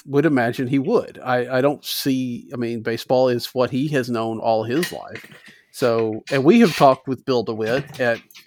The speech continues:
pretty much every, Bill DeWitt the third, pretty much at every Blogger Day. I think he's been at every one of them or almost every one of them. Um, and he's always seemed to be, you know, involved, especially on the business side of things. And that's what,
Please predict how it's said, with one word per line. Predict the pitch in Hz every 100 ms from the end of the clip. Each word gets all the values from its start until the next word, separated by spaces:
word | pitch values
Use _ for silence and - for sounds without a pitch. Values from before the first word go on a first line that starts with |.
| _ _ - _
pretty | - 139
much | 127 -
every, | - 131 131 123 113
Bill | 135 127
DeWitt | 120 110
the | -
third, | 135 127 113
pretty | 104 131
much | 117 -
at |
every | 127 123 120 104
Blogger | 113 131 127
Day. | 95 87 117 123
I | 131
think | 120 117
he's | 123 117
been | 123
at | 110
every | 107 107
one | 104 104
of | 104
them | 120 117
or | 107
almost | 120 110 110
every | 104
one | - 98
of | 98
them. | 117 _ _ _ _ _ _ _
Um, | 127 117 113 110 - _ -
and | 135
he's | 131
always | 113 117 135 113
seemed | 127 113
to | 101
be, | 107 104 98 -
you | 127
know, | 107
involved, | 110 113 110
especially | - 180 180
on |
the | 127
business | 110 120 107
side | 110 95
of |
things. | - 101 123 - _ _ - -
And | 123
that's | 123 -
what, | 151 -